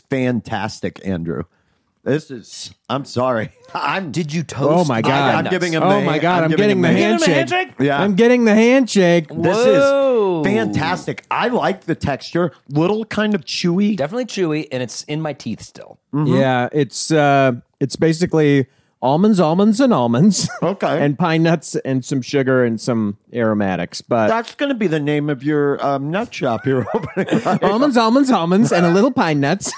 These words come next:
Speaker 3: <laughs>
Speaker 2: Did you
Speaker 3: I just sell the two kinds of nuts.
Speaker 2: Did you toast the almonds?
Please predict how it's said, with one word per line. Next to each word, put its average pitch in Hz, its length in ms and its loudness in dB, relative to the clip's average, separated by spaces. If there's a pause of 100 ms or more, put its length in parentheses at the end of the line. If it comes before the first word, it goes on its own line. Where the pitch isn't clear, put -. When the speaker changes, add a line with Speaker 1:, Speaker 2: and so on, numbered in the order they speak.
Speaker 3:
<laughs> 180 120 -4 (1080)
Speaker 2:
Did 160 340 -4
you 202 120 0
Speaker 3:
I 226 60 2
just 220 220 0
sell 196 180 2
the 170 120 2
two 165 200 2
kinds 147 300 0
of 127 80 0
nuts. 127 260 2
Speaker 2:
Did - 20 -4
you 165 120 -4
toast 180 420 -6
the 87 120 -10
almonds? - 500 -20